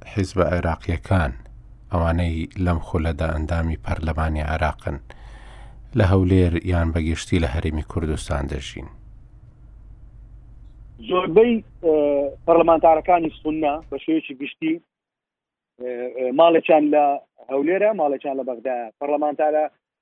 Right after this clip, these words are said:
Speaker 2: ئە، شیعەکان بەشێکیان، ئە، بە هەمان شێوە هەم خانیوان لە هەولێر، هەم خانیوان لە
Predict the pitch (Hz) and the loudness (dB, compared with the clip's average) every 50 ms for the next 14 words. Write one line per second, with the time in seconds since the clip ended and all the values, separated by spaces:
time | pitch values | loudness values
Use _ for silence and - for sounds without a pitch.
0 | _ _ _ _ - 131 131 127 - - 160 143 156 - 196 190 190 190 170 - | _ _ _ _ -4 -2 -2 -2 -2 -2 -2 -2 2 4 4 4 4 2 -2 -8
1 | _ _ _ _ - 123 117 117 135 202 202 202 - 160 - - 131 127 120 131 | _ _ _ _ -20 -20 -20 _ 2 2 2 2 0 -4 -4 -4 -6 -8 -8 -8
2 | - _ _ _ _ _ _ _ _ _ _ _ _ - 113 117 117 113 107 110 | -14 _ _ _ _ _ _ _ _ _ _ _ _ -12 -10 -8 -6 -8 -8 -10
3 | _ 123 143 147 156 170 180 180 165 - - 143 131 139 151 165 156 135 147 170 | _ _ 2 4 6 6 6 4 4 2 0 2 4 4 4 2 0 -2 -6 -6
4 | 165 - - 170 156 156 165 165 156 151 147 143 143 151 180 185 190 196 170 - | -6 -2 0 0 2 2 2 -2 0 0 0 0 0 0 -2 -4 -6 -8 -8 -6
5 | 165 156 151 160 156 151 147 143 139 | -8 -8 -6 -6 -6 -6 -4 -4 -6